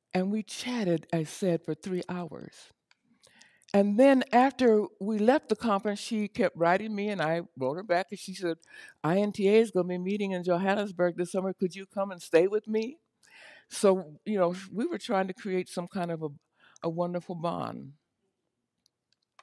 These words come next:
We learned to respect one another. We never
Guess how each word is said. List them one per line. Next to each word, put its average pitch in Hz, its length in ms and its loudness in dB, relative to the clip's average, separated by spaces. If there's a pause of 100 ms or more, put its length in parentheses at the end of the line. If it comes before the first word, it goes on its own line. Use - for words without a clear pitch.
(600)
We 226 260 2
learned 220 500 2
to 185 240 -8
respect 170 800 -6
one 247 180 -2
another. 269 600 -4 (880)
We 185 200 0
never 190 640 4